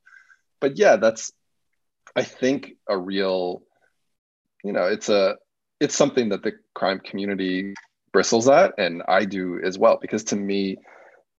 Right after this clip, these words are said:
you know, a good story is a good story, first of all. It doesn't matter what genre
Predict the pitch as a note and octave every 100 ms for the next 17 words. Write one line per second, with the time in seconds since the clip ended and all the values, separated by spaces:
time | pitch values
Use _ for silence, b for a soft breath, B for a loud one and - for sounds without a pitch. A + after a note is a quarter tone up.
0 | _ - A#2 F#2 E2+ - - D#3 - -
1 | A#2 A2+ F#2+ F#2+ F#2+ - F#2 F#2+ A2 -
2 | - G2 - G2+ B2+ - F2+ F2+ E2+ F2
3 | F2 G#2 - _ G#2+ G2+ E2 E2+ F2+ F2+